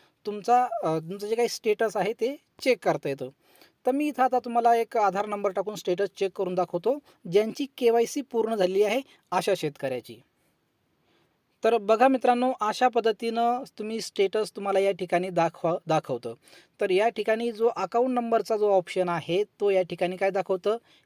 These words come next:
एनए. म्हणजे या ठिकाणी आता अकाउंट नंबर तुम्हाला या ठिकाणी दिसणार नाही.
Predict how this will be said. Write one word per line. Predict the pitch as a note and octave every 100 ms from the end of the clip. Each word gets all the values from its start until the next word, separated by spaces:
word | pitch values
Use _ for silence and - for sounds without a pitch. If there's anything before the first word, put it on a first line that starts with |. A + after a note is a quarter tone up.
| _
एनए. | D#3 F3+ F3+ E3 C3 G#2+ _ _ _ _
म्हणजे | F3+ G3+
या | A3
ठिकाणी | G#3+ A3 A3+ A#3
आता | A3+ A3 A#3 A#3+ -
अकाउंट | F#3 A#3+ C4+ C4+
नंबर | C4 B3+
तुम्हाला | A#3+ B3+ B3
या | A#3+
ठिकाणी | A#3 A3+ A#3
दिसणार | G#3 F#3 G#3+ A3+ C#4 - _ _
नाही. | D#3 E3+ F#3 F#3+ D3+